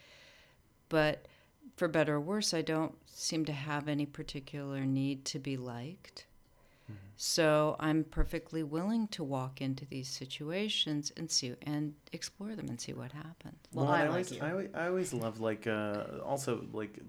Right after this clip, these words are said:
Speaker 2: there's the thing, it's like, there's all these things coming out. It's like, "Oh, this isn't the real avant-garde. Like, let's argue about why this isn't the right avant-garde." And it's like,
Speaker 1: But my
Speaker 2: you,
Speaker 1: favorite is
Speaker 2: you
Speaker 1: the
Speaker 2: just
Speaker 1: idea
Speaker 2: proved your case.
Speaker 1: <laughs> Right,
Speaker 2: It's like,
Speaker 1: right.
Speaker 2: because you're arguing about it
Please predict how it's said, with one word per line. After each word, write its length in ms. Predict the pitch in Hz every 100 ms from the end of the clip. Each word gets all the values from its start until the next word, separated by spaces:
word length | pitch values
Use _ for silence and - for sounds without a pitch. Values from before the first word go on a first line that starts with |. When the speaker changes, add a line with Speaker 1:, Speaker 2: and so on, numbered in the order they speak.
| -
Speaker 2:
there's 240 | 117 110
the 80 | 113
thing, 220 | 110 113
it's 140 | 107 101
like, 220 | 104 98
there's 220 | 110 101
all 240 | - 95 95
these 440 | 95 92 90 - -
things 300 | 110 92 92
coming 220 | 110 101
out. 100 | 92
It's 100 | 92
like, 80 | 110
"Oh, 220 | 170 147
this 140 | 135
isn't 200 | 139 135 131
the 80 |
real 260 | 120 120 113
avant-garde. 600 | 113 113 107 110 104 104
Like, 200 | 104 104
let's 180 | 113 110
argue 360 | - 110 104 107
about 240 | 101 95
why 240 | 92 95 98
this 240 | 101 98
isn't 340 | 101 101 95 - - - - _
the 100 | -
right 420 | 107 107 104 104 -
avant-garde." 600 | 107 101 101 101 127 120 104
And 100 | 101
it's 160 | 101
like, 160 | 110 104 - -
Speaker 1:
But 100 | 143
my 120 | 156
Speaker 2:
you, 120 | 156
Speaker 1:
favorite 320 | 143 165 160 143
is 160 | 139
Speaker 2:
you 60 | 185
Speaker 1:
the 60 | 147
Speaker 2:
just 140 | 156
Speaker 1:
idea 220 | 196 170
Speaker 2:
proved 360 | - 190 196 190
your 120 | 170
case. 460 | - 220 180 117 -
Speaker 1:
<laughs> 40 | -
Right, 200 | 113 117
Speaker 2:
It's 140 | 185
like, 220 | 185 98 -
Speaker 1:
right. 100 | 135
Speaker 2:
because 480 | 131 135 165 165
you're 160 | 165 147
arguing 380 | 147 143 123 113
about 280 | 107 101 104
it 200 | 104